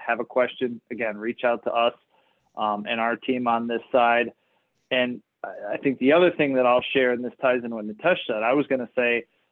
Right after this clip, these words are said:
uh, make it personal. Uh, so you talk about the personalization, but, um, especially in this industry, you know, B two C, it's, it's built on relationships, and people like doing business with people.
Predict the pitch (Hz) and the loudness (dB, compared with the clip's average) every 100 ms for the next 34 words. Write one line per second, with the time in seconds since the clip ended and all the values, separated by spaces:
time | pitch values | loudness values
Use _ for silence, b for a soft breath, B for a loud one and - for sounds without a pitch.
0 | _ 120 110 104 _ _ - 135 135 - | _ -2 -2 -2 _ _ -6 -2 -2 -4
1 | - 156 143 131 147 160 - - _ _ | 0 0 2 0 4 4 2 -8 _ _
2 | _ 120 120 - 139 156 160 143 - - | _ -2 -2 2 2 4 2 2 -2 -2
3 | 151 - 123 123 180 190 123 110 120 120 | -2 -2 -4 0 0 -2 -10 -4 -2 -4
4 | _ _ _ _ - 123 113 107 107 107 | _ _ _ _ -6 -2 -2 -2 -6 -12
5 | 117 - 135 - 180 202 190 175 160 190 | -18 -16 -10 -2 0 2 0 0 0 0
6 | 175 - 107 107 110 104 135 147 - 151 | 0 -2 -6 -4 -6 2 2 2 0 4
7 | 151 147 - 127 - _ 131 135 151 143 | 4 2 -2 -4 -6 _ 2 2 2 0
8 | 127 110 120 123 143 131 - 143 - _ | 0 0 0 0 -4 -6 0 0 0 _
9 | - 127 117 113 - 139 165 135 139 147 | -6 -4 -2 -4 -2 2 4 4 4 2
10 | 135 123 127 123 - - - - 156 - | 0 2 0 0 -6 -8 -8 -2 -2 -2
11 | - | -12